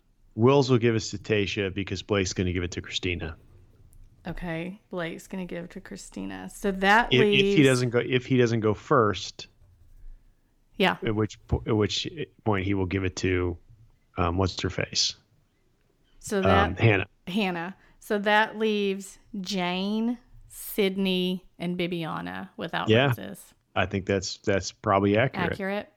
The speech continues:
Speaker 2: Okay. And it looks like Big Mike shows up
Speaker 1: Yeah.
Speaker 2: next week, and he is wooing Kaylin. And I imagine Cam is gonna be gone.
Speaker 1: Yeah, I don't think Cam beats Big Mike. Um,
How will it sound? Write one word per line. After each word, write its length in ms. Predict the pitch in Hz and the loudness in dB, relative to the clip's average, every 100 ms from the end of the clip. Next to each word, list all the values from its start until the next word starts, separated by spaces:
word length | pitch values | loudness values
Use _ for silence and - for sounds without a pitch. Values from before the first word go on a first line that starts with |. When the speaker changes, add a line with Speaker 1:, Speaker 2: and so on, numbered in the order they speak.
| 185 | -14
Speaker 2:
Okay. 400 | 175 196 180 170 160 _ | -10 -8 -6 -8 -12 _
And 140 | - 214 | -4 -2
it 140 | 208 | -2
looks 280 | 208 254 - | -2 -2 -2
like 280 | 240 202 185 | -4 -2 -2
Big 180 | 208 185 | -2 0
Mike 520 | 185 175 160 - - _ | 0 0 -2 -8 -20 _
shows 340 | - - 185 175 | -12 -6 -4 -2
up 400 | 165 156 - _ _ _ _ _ | -2 -2 -6 _ _ _ _ _
Speaker 1:
Yeah. 160 | - 90 - - | -6 -6 -8 -6
Speaker 2:
next 360 | - 170 - | -4 -4 -6
week, 380 | 175 160 151 - | -8 -8 -10 -12
and 240 | 180 170 165 | -8 -6 -6
he 420 | 180 175 165 165 - | -8 -6 -6 -8 -8
is 160 | 175 | -10
wooing 380 | 180 170 160 156 | -6 -6 -6 -8
Kaylin. 580 | - 180 170 147 165 170 - _ _ _ _ _ | -8 -6 -6 -8 -10 -12 -14 _ _ _ _ _
And 140 | 180 170 | -4 -4
I 100 | 165 | -4
imagine 680 | 175 190 175 170 156 151 - | -4 -4 -4 -6 -8 -10 -12
Cam 600 | - - 175 160 - 156 | -14 -8 -6 -6 -8 -10
is 240 | - 180 180 | -10 -10 -10
gonna 200 | 185 170 | -10 -12
be 100 | 170 | -12
gone. 480 | - 107 - - 165 - - _ _ _ - - _ _ _ - | -14 -16 -16 -16 -18 -18 -20 _ _ _ -20 -20 _ _ _ -2
Speaker 1:
Yeah, 300 | 98 95 104 | 2 2 4
I 80 | |
don't 200 | 107 110 | 2 2
think 260 | - 104 101 _ - | 2 0 -2 _ -6
Cam 360 | 107 101 101 | -2 0 -2
beats 380 | 95 98 98 - | -4 -4 -4 -6
Big 260 | - 101 95 | -2 -2 -2
Mike. 500 | 98 95 95 - - - | -4 -4 -6 -10 -14 -2
Um, 520 | 110 107 101 101 104 | 0 2 0 -4 -6